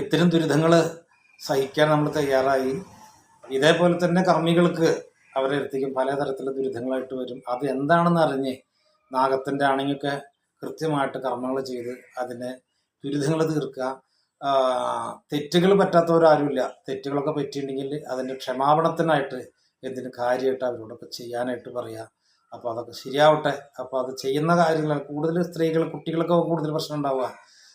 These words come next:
അവർ കല്യാണം കഴിഞ്ഞ് പോകുന്നുണ്ടാവില്ല. അതേപോലെ തന്നെ കൂടുതലായി കഴിഞ്ഞാൽ അവർ ശാരീരികമായിട്ട് ബന്ധപ്പെടുന്നൊരവസ്ഥയും കൂടി ഉണ്ടാകുക. അങ്ങനത്തെ ഒരു അവസ്ഥ വന്ന് തീർച്ചയായിട്ടും അവരുടെ ശരീരത്തിൽ നിന്ന് വിട്ടുപോകില്ല പൈശാചിക ശക്തി. ഇപ്പൊ ഒറിജിൻ-,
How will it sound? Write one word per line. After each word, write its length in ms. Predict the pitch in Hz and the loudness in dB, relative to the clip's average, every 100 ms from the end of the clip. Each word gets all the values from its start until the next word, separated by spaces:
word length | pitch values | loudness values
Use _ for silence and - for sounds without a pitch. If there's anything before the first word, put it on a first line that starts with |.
| _ | _
അവർ 80 | 143 156 | -4 -2
കല്യാണം 340 | 151 156 165 | 4 4 6
കഴിഞ്ഞ് 240 | 170 170 160 | 4 4 0
പോകുന്നുണ്ടാവില്ല. 580 | 160 160 160 156 151 147 151 156 - _ _ _ | -2 -2 2 2 2 4 2 2 -8 _ _ _
അതേപോലെ 400 | 139 151 160 165 160 | 2 4 4 4 2
തന്നെ 180 | 160 151 143 - | 0 0 -2 -2
കൂടുതലായി 500 | 151 160 165 165 160 | 0 4 6 6 6
കഴിഞ്ഞാൽ 260 | 156 151 147 | 4 2 0
അവർ 100 | 143 135 | -2 0
ശാരീരികമായിട്ട് 760 | 147 139 139 147 156 156 151 151 | 0 0 0 2 2 2 2 0
ബന്ധപ്പെടുന്നൊരവസ്ഥയും 880 | 139 180 160 175 151 143 139 - 135 | -2 -2 -2 -4 -4 -4 -4 -6 -8
കൂടി 120 | 135 135 | -4 0
ഉണ്ടാകുക. 280 | 127 117 113 98 _ _ _ 123 | 0 0 -4 -10 _ _ _ -4
അങ്ങനത്തെ 280 | 143 151 160 | 0 0 2
ഒരു 60 | 151 | 2
അവസ്ഥ 180 | 127 151 | 0 -4
വന്ന് 140 | 143 143 - | -4 -6 -8
തീർച്ചയായിട്ടും 540 | 156 147 - 160 156 | -8 -8 -2 -2 0
അവരുടെ 160 | 143 135 | -4 -6
ശരീരത്തിൽ 300 | 147 131 127 | -8 -10 -14
നിന്ന് 100 | 135 135 | -12 -12
വിട്ടുപോകില്ല 480 | 139 143 135 127 127 127 | -12 -12 -10 -6 -4 -4
പൈശാചിക 420 | 123 135 135 135 135 | -4 -2 -2 -4 -8
ശക്തി. 260 | - - - _ - _ _ _ _ _ _ 135 | -12 -20 -20 _ -20 _ _ _ _ _ _ -6
ഇപ്പൊ 160 | 135 156 156 - _ _ 139 | 2 4 2 -4 _ _ -6
ഒറിജിൻ-, 440 | 135 131 147 175 | -4 0 2 2